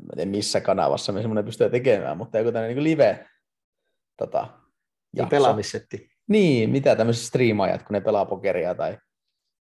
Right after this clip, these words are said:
Speaker 1: C S.
Speaker 2: No, se vaatii
Speaker 1: Niin.
Speaker 2: jo videon sit mukaan, että sit meidän pitää jotain miettiä. Uutta ku-, uutta kuvioa.
Speaker 1: Tarkoitatko mun tuota meidän lahjoituskuorille? <laughs>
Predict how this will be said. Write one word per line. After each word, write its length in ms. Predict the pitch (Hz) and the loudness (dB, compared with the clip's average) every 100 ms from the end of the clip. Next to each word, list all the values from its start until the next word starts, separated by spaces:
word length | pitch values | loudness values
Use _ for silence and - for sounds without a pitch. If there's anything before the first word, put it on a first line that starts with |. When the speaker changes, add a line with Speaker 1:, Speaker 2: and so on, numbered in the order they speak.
| 156 - - - - | -20 -20 -20 -20 -18
Speaker 1:
C 120 | - 87 73 | -8 -4 -4
S. 160 | - - 165 - _ _ _ _ _ _ | -6 -8 -8 -10 _ _ _ _ _ _
Speaker 2:
No, 80 | 117 | -4
se 120 | 110 | -2
vaatii 180 | 127 165 | 2 2
Speaker 1:
Niin. 100 | 139 | 2
Speaker 2:
jo 80 | 123 | 2
videon 320 | 135 135 107 | 4 2 0
sit 140 | 110 - | -4 -10
mukaan, 280 | - - 113 | -10 -6 -8
että 120 | 113 | -8
sit 100 | - | -12
meidän 160 | 110 117 | -12 -12
pitää 220 | - - | -10 -10
jotain 300 | - - 123 | -8 -10 -10
miettiä. 420 | 127 - _ - _ _ - | -12 -14 _ -20 _ _ -6
Uutta 240 | 127 123 | -6 -2
ku-, 180 | 123 120 - | -6 -4 -6
uutta 240 | 143 - | -6 -4
kuvioa. 380 | - 120 110 - _ _ _ _ _ | -4 -2 -4 -8 _ _ _ _ _
Speaker 1:
Tarkoitatko 380 | - 95 85 82 | -6 -2 -2 -4
mun 80 | 92 | -4
tuota 180 | 87 87 | -4 -4
meidän 160 | 90 | -4
lahjoituskuorille? 640 | 92 92 90 - - 64 | -2 -2 -4 -10 -10 -10
<laughs> 20 | - | -12